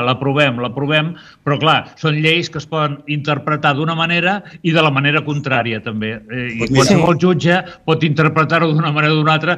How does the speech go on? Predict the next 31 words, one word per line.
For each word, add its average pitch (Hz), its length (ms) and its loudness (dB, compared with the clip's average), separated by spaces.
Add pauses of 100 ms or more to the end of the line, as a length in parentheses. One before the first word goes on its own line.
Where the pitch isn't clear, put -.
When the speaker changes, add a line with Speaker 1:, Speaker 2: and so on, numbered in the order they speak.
(160)
Speaker 1:
segons 156 460 0
la 156 100 2
ideologia 151 560 4
del 165 160 2
jutge 147 320 -2
que 135 120 0
l'interpreti, 131 680 -2
no? 117 100 0
Speaker 2:
Pues 147 200 0
la 151 160 4
paraula 180 540 4
reformular 151 960 0
o 151 100 0
refer 143 380 -2
la 135 140 -4
Constitució 139 800 -2 (100)
és - 320 0
tabú, 135 300 2 (600)
com 110 200 -2
és - 180 -4
tabú 160 340 6
la 151 120 2
investigació 127 1120 0 (220)
de, 110 580 0
del 117 260 -2
cap 120 240 0
de 117 80 -2
l'Estat. - 480 -8 (280)
És - 200 -2
tabú. 196 160 -2
Speaker 3:
Mm. 180 280 -2